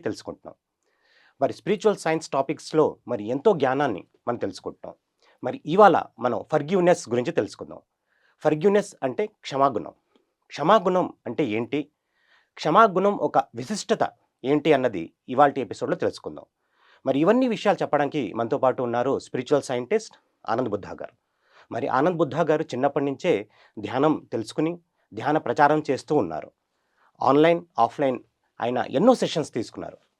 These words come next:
మరి ఆయన పిఎంసి ఛానల్లో ఎగ్జిక్యూటివ్ డైరెక్టర్ and సిఎఫ్ఓగా తను ఒక విశిష్ట సేవలు అందిస్తున్నారు. మరి ఆయన అడిగి ఈ టాపిక్ పైన మరిన్ని వివరాలు తెలుసుకుందాం.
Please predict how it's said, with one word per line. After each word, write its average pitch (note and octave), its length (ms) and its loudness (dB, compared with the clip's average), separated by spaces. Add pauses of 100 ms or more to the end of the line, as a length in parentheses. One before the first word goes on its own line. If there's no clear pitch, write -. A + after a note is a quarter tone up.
మరి B2+ 160 0 (140)
ఆయన D3 160 2 (760)
పిఎంసి E3+ 380 0 (120)
ఛానల్లో C#3+ 380 2 (920)
ఎగ్జిక్యూటివ్ C3+ 440 2
డైరెక్టర్ C#3 400 2 (180)
and A#2+ 180 -2
సిఎఫ్ఓగా C#3 500 0 (540)
తను D3+ 180 4
ఒక C#3 80 -2 (380)
విశిష్ట G3+ 320 -2 (920)
సేవలు D#3+ 340 6 (180)
అందిస్తున్నారు. A#2+ 520 -4 (260)
మరి A#2+ 160 2 (180)
ఆయన B2+ 240 0
అడిగి D#3+ 180 -4 (680)
ఈ - 20 -4 (140)
టాపిక్ D3 320 4
పైన G3 260 0 (200)
మరిన్ని D#3+ 320 4
వివరాలు C3+ 300 6 (120)
తెలుసుకుందాం. - 360 -10